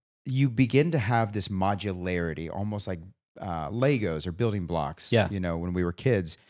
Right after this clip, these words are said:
Speaker 1: that you can do so much. I've seen, um, some of the designs around placing two of them together,
Speaker 2: Mm-hmm.
Speaker 1: welding them,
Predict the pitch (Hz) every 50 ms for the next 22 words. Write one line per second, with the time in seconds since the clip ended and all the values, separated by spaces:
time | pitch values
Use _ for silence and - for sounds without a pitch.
0 | - - - - - - 104 104 110 120 117 113 107 - 127 117 - 120 117 127
1 | 117 - - - 120 113 101 95 90 80 67 - - - 107 98 - - - 120
2 | 120 120 117 117 113 110 107 107 104 - _ _ _ _ - - 98 101 98 92
3 | 120 104 107 92 98 87 98 101 98 95 95 95 98 87 - - 104 92 92 87
4 | 85 85 85 - - - - 101 98 - - 92 87 - - 110 92 95 92 85
5 | 87 82 - - 117 120 117 120 117 117 113 104 - - 123 98 117 127 139 117
6 | 98 95 95 92 92 92 92 92